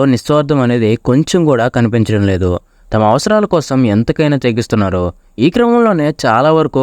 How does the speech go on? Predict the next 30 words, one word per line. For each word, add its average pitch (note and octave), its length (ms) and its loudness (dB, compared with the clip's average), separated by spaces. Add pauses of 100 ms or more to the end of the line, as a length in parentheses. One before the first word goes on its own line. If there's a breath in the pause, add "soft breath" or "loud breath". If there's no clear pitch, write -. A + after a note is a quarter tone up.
క్రైమ్స్‌లో C#3+ 560 0
ఇరుక్కుంటున్నారు. G2 720 0 (360)
అయితే E3 320 0 (260)
ఎన్ని D3+ 260 4
కేసులు A3+ 360 0
ఉంటే D#3 300 0 (200)
అంత A2 280 -2
పెద్ద C3 300 -2
లీడర్ D3+ 300 0
అన్నట్టుగా A2+ 500 0 (460 soft breath)
నాయకులు D3 460 0
మారిపోతున్నారు. G#2 800 0 (360)
ఇక A#2+ 140 0 (140)
రాష్ట్ర B2+ 360 -2
ముఖ్యమంత్రుల E3+ 500 0
గురించి D3 320 0
అయితే B2 240 -2 (100)
అస్సలు A2 440 -2
చెప్పనవసరం A2+ 600 0
లేదు. F#2 260 0 (420)
దేశంలో F#3+ 400 0
చాలా C#3+ 340 0
మంది E3 240 0
ముఖ్యమంత్రులపైన C3+ 800 0 (100)
క్రిమినల్ B2+ 420 0
కేసులు B2 320 -2
ఉన్నాయి. F#2 340 0 (380)
ఎక్కువ B2+ 340 0
కేసులు G3+ 340 0
ఉన్న D3+ 220 2